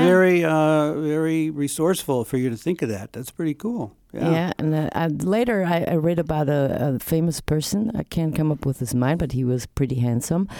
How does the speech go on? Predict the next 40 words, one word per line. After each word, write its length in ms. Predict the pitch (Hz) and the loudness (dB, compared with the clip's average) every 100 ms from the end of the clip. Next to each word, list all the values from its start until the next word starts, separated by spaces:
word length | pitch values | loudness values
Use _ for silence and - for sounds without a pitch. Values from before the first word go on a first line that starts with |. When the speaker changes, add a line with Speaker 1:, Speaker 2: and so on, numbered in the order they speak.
| - - - - | -14 -14 -16 -4
Speaker 2:
Um, 320 | 147 143 139 147 - - 554 - | 0 4 6 6 4 -4 -10 -4
<laughs> 1600 | 240 - - - 262 - 302 - - - - - - - - | -4 -2 -4 -2 -2 0 -4 -2 -8 -8 -14 -20 -16 -14 -2
Speaker 1:
Wait, 280 | 160 165 156 | 4 4 2
d-, 60 | 139 | 0
what 120 | 180 | 4
did 160 | 247 247 | 6 4
you 80 | 240 | 2
say? 140 | 247 | 2
You 160 | 190 190 | 0 0
can't 240 | 226 220 | 0 0
come 160 | 175 185 | 2 2
up 140 | 170 | 2
with 120 | 156 | 0
his 140 | 131 117 | -2 -2
what? 380 | 127 190 - - - - | -2 -4 -6 -14 -14 -4
Speaker 2:
His, 200 | 190 165 156 | 0 0 0
his, 320 | - 185 165 147 | 0 2 2 2
his 240 | 160 156 | 0 2
name. 400 | 165 202 127 107 - | 2 2 2 0 0
Speaker 1:
Oh, 260 | 185 196 175 | 4 6 6
I 180 | 147 165 | 4 -2
thought 180 | - 180 | -4 -2
you 100 | 165 | -2
said 200 | - 147 | -4 -6
you 80 | 139 | -6
couldn't 260 | - 151 | -4 -6
come 140 | 139 143 | -4 -4
up 140 | 139 | -4
with 100 | 139 | -6
his 160 | 120 104 | -6 -4
mind. 580 | 113 127 131 113 98 - - - | -2 -2 -2 -4 -6 -12 -20 -2
Speaker 2:
Maybe 240 | 196 254 277 | 2 4 4
I 80 | |
said 300 | 208 - 202 | 2 0 0
mind. 440 | 180 165 139 123 - - - | 2 2 2 0 -6 -12 -8
Speaker 1:
Okay. 540 | 151 151 - 123 113 - _ - - _ | -4 -2 -4 -8 -8 -12 _ -20 -20 _
But 120 | - | 0
you 100 | 175 | 4
meant 260 | 175 170 160 | 6 6 4
name. 400 | 139 131 117 101 | 0 -2 -4 -8